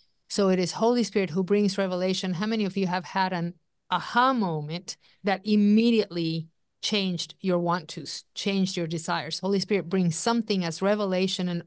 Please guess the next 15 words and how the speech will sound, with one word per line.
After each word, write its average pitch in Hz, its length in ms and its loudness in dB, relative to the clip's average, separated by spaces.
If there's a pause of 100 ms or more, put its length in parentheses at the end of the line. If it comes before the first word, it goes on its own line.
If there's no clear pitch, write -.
(100)
all 240 180 4
of 233 120 -4
a 220 80 2
sudden, 202 380 0 (440)
along 202 300 2
with 233 100 2
that 202 160 0
revelation 196 720 0
comes 185 340 0
the 170 120 0
power 233 920 0 (760)
to 220 120 0
live 185 220 4
it 175 80 0
out. 147 400 -4